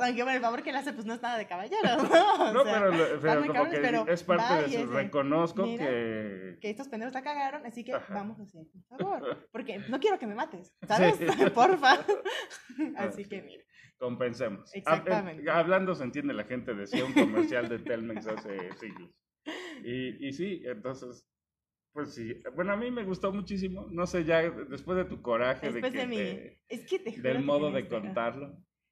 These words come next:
Speaker 1: No, pues, digo, yo lo veía como que pensaba que eso era lo único que no me gustaba.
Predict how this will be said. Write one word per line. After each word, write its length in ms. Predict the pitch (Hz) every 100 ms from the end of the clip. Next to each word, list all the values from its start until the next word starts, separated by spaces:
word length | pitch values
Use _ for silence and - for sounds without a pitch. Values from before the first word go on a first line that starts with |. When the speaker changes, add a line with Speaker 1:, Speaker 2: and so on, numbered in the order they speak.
| _ _
Speaker 1:
No, 120 | 302 466 403
pues, 320 | 370 240 -
digo, 440 | 254 254 202 - _ _ _ _ -
yo 220 | 220 339
lo 180 | 427 466
veía 380 | 311 247 220 233
como 180 | 262 262
que 160 | 226 202
pensaba 320 | 247 262 403
que 60 | 453
eso 100 | 453
era 80 | 392
lo 60 |
único 220 | 311 349 349
que 100 | 220
no 140 | 220
me 120 | 247
gustaba. 540 | 208 - - - 175